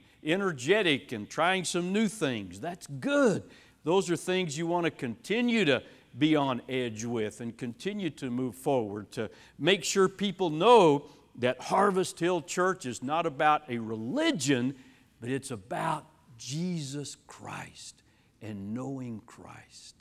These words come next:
and living in light of Christ's presence in our lives. We must be careful, all our churches and each of us personally, we must be careful that we don't set up religious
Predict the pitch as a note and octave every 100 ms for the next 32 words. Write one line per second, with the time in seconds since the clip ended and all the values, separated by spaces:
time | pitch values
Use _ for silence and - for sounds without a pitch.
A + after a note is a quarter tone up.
0 | _ _ _ _ G2+ G2+ A2 A#2+ A2+ A#2
1 | A2 G2 G2+ F2+ F2 - _ _ _ -
2 | G#2 - - G2 G2 - _ - C#3+ C#3+
3 | F#2+ F2+ - - - _ _ _ _ -
4 | G2 F#2+ F2 E2 D#2 D2 C2+ - _ -
5 | - _ _ _ _ _ _ _ _ _
6 | _ _ - A2 A#2+ C3 A#2+ G#2+ A2+ -
7 | E3 D#3 D#3+ G2 - _ _ _ _ -
8 | C3+ D3+ D3 C3 A#2 - C3 A2 - F2
9 | G2 G#2+ G#2+ C3 C#3+ - B2+ C3 A#2 -
10 | - E3+ - G2+ G2 G2 B2 C3+ C3+ -
11 | A2+ A2 - D#3+ D#3+ A2 - - - -
12 | A#2 - C#3+ D#3+ D#3 D#3 - - F3+ F3+
13 | F3 F3 C#3 C#3+ F3 D3 D3 B2